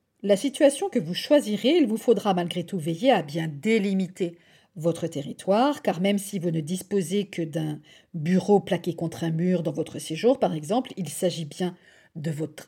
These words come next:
espace de travail bien à vous, et il vous revient de l'expliquer clairement à vos proches,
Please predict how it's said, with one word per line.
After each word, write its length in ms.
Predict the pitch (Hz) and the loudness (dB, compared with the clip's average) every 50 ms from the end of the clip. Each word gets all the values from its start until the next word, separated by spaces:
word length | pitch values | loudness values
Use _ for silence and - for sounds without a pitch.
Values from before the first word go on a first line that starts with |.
| _ - | _ 4
espace 440 | 220 247 247 - - 226 208 185 170 | 4 4 4 4 2 2 2 2 2
de 100 | 170 165 | -2 -6
travail 540 | 165 - - 165 156 165 160 165 160 151 - _ _ _ - | -6 -6 -6 -6 -4 -2 -2 -2 -2 -4 -8 _ _ _ -8
bien 400 | 180 151 143 143 151 214 240 220 | -6 -6 -4 0 2 2 4 4
à 100 | 202 170 | 2 0
vous, 280 | 165 - - 196 269 - - - - - _ - | -2 -4 -6 -8 -8 -8 -12 -20 -20 -14 _ 0
et 80 | 196 208 | 2 2
il 120 | 185 160 | 2 0
vous 140 | 143 156 156 | -2 -4 -4
revient 400 | 143 - 208 208 180 190 233 208 | 0 2 2 2 2 2 0 0
de 80 | 170 160 | 0 -2
l'expliquer 520 | 160 160 - - - 165 151 - 160 151 | -4 -4 -8 -10 -12 -10 -8 -6 -6 -6
clairement 580 | - - 208 214 208 196 185 180 180 180 175 - _ _ - - - - _ - | -4 -2 0 0 2 2 0 -2 -2 -2 -4 -8 _ _ -20 -20 -20 -14 _ -6
à 100 | 175 175 | -4 -4
vos 140 | 143 151 143 | -4 -6 -8
proches, 560 | 147 - - - 226 302 349 - - - | -10 -4 2 4 4 4 4 2 0 -2